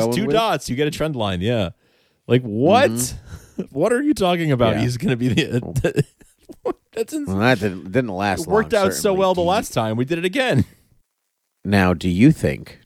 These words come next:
Speaker 1: just throwing this out there, is Cat Grant gonna be the next president?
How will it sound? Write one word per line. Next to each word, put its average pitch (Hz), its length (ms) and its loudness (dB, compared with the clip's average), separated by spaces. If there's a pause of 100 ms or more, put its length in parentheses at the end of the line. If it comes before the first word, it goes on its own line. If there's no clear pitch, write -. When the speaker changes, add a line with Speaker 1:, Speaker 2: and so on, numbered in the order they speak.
(120)
Speaker 1:
just - 320 0
throwing 87 280 6
this 80 140 -2
out 82 240 2
there, 65 300 -2 (140)
is - 80 -20
Cat - 260 2
Grant 85 240 -2
gonna 85 180 -4
be 85 120 0
the 82 100 -2
next 80 200 -8
president? 82 520 -6